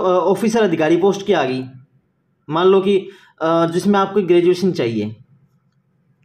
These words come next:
ठीक है ना, जैसे सब इंस्पेक्टर की आ गई या कुछ और आ गया, तो उसके अंदर आपका सीईटी कौन सा लागू होगा? जो आपका ग्रेजुएशन का है,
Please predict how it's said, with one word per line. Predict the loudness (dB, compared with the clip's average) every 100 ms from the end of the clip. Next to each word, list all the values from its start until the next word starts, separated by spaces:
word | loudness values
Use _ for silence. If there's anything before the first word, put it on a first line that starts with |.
| _
ठीक | -2 0
है |
ना, | 0
जैसे | 0 0 0
सब | 0
इंस्पेक्टर | 0 0 -2 -2
की | 0
आ | 0
गई | 0 0
या | 0
कुछ | 0 0
और | 2 2
आ | 0
गया, | -2 -6 -12 -20 -8 0
तो | 0
उसके | 2 0
अंदर | 2 2 0 0
आपका | 0 0 2 2 0
सीईटी | -4 0 2 2
कौन | 0 0
सा | 2
लागू | 2 4 4
होगा? | 4 0 -4 -16 _
जो | -2 0
आपका | 0 0
ग्रेजुएशन | 2 2 4 2 0 -6
का | -6
है, | -8 -12